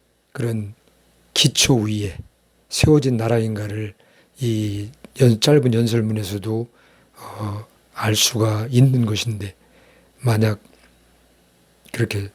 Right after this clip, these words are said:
언더갓을 생각하지 않는 그런 대통령이 나온다면, 반드시 나오겠지만,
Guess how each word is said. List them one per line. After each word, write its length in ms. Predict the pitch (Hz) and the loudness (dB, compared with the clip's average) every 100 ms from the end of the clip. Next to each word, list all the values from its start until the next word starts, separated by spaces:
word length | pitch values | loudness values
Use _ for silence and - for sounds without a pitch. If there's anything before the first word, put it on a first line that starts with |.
| _ _ _ _ _ | _ _ _ _ _
언더갓을 1300 | 127 127 135 127 110 - - 123 131 - 127 117 107 110 _ _ _ _ _ _ _ _ _ _ _ _ _ _ _ | 4 6 6 6 4 0 0 2 2 0 -2 -2 -4 -10 _ _ _ _ _ _ _ _ _ _ _ _ _ _ _
생각하지 760 | - - 143 139 - 123 107 | 0 4 4 4 2 2 2
않는 420 | 101 117 117 101 - _ _ _ _ _ _ _ _ _ _ _ - | 0 0 0 -2 -6 _ _ _ _ _ _ _ _ _ _ _ -2
그런 300 | 117 113 104 | 2 2 2
대통령이 800 | 120 113 123 117 113 110 107 107 _ _ - | 0 2 0 2 2 0 -2 -6 _ _ -4
나온다면, 680 | 113 117 123 107 101 98 85 _ _ _ _ _ _ _ _ - | 2 4 4 2 -2 -6 -12 _ _ _ _ _ _ _ _ -6
반드시 400 | 117 107 104 120 | 0 2 2 2
나오겠지만, 720 | 110 110 101 - 117 104 | 0 -2 -4 -6 -6 -6